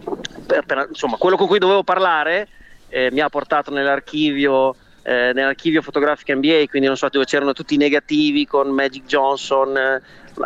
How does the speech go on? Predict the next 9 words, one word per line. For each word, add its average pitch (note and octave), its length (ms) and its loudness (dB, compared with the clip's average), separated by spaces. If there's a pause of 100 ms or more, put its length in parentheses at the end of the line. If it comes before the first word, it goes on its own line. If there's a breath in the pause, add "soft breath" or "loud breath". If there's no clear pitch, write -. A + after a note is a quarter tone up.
roba D3 420 2
che C3 340 0
ci A#2+ 120 -14
sarebbe C3+ 280 0
da C3+ 80 0
fare C3 200 -2
delle C3 160 -2
visite B2+ 320 -2
guidate. B2+ 640 0